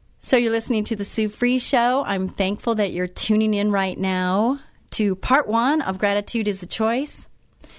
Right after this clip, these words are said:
Number one, gratitude is a matter of obedience. Oh, how I wish it was enough for you and for me to do something just because God has told us to. Not because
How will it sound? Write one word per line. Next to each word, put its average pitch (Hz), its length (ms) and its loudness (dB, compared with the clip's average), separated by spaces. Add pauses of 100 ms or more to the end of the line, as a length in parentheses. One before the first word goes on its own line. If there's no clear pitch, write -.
(300)
Number 294 300 4
one, 226 360 0
gratitude 262 640 0
is 220 220 -4
a 214 60 0
matter 202 320 2
of 185 80 0
obedience. 185 720 -2 (340)
Oh, 185 280 2
how 170 220 -4
I 165 120 -2
wish 190 360 0
it 247 100 -2
was 214 180 0
enough 190 320 0
for - 120 -6
you 175 340 -2
and 190 300 -2
for 185 120 -4
me 165 260 -2
to 175 140 -8
do 175 140 -2
something 180 420 -2
just 190 260 -2
because 226 340 -4
God 180 260 -2
has 170 120 -4
told 170 300 -4
us - 220 -4
to. - 300 -8 (880)
Not 226 320 2
because 175 640 -4